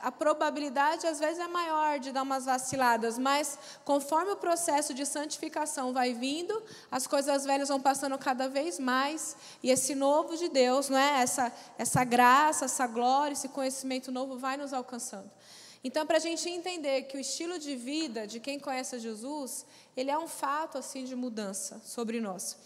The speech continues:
E aqui em Filipenses capítulo quatro, a gente vai ver algumas coisas importantes hoje nesse estilo de vida. Filipenses quatro,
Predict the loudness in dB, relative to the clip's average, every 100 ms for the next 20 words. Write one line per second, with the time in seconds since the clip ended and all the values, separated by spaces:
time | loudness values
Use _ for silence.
0 | -18 -16 -4 -2 -2 -4 -4 -6 -4 -6
1 | -6 -8 -8 -8 -8 -10 -8 -6 -2 -2
2 | -2 -6 -8 -6 -4 -2 -2 -2 -4 -4
3 | -6 -6 -8 -12 -20 -12 -8 0 0 0
4 | -2 -2 -4 -4 0 0 0 -4 -8 -8
5 | -6 -4 -4 -4 -6 -8 -8 -8 -10 -10
6 | -6 -4 -4 -4 -4 -2 -2 -2 -10